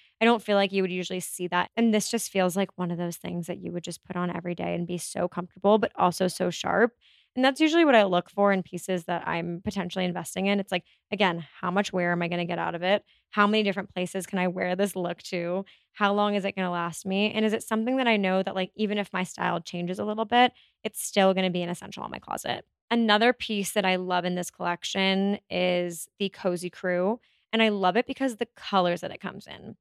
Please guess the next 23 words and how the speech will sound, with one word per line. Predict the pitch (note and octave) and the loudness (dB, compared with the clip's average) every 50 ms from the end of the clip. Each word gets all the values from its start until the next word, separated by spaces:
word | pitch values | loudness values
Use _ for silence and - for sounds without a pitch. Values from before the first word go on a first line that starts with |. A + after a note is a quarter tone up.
| _ _ _ _ _ _ _ | _ _ _ _ _ _ _
We | - A3+ | -4 -2
just | G#3+ A3 A3+ A3 - | 0 2 2 0 0
did | - A3 | -2 -2
an | A#3 A3 | 2 2
episode | G#3 G3+ - F#3+ - G3+ G3 | 2 0 0 -2 2 2 2
where | F#3+ F#3+ | 4 2
we | F#3 F#3 | 2 2
were | F#3 F3+ | 0 0
talking | F3+ F#3 F3+ F3+ - F#3 F#3 F3+ | 0 0 -2 -2 -2 -4 -4 -2
about | F3 F3 F3 - | -2 -2 -2 -4
kind | - - F#3+ F3+ | -4 -6 -6 -6
of, | F3 | -6
like, | F3+ E3+ - _ _ | -6 -8 -10 _ _
color | - - C4 C4 B3+ B3+ | -4 0 2 4 4 2
theory | A#3+ - B3 A3+ A3+ A3+ A3+ A3 A3 - | 2 0 0 2 4 4 6 4 4 2
and | - F#3+ - | 0 -2 0
finding | - F#3 F3+ F3 F3 | 0 0 0 -2 -4
the | |
colors | F3 - - F3 E3+ E3+ E3+ | -8 -6 -4 -4 -2 -2 -4
that | - F3 - - | -4 -6 -4 0
work | G3+ A#3 A#3 A#3 | 2 2 2 2
for | - - A3 A3 | -2 -2 0 2
you. | G#3+ G#3+ G#3 G3+ G3+ G3+ G3 F#3 | 4 4 4 4 4 4 2 0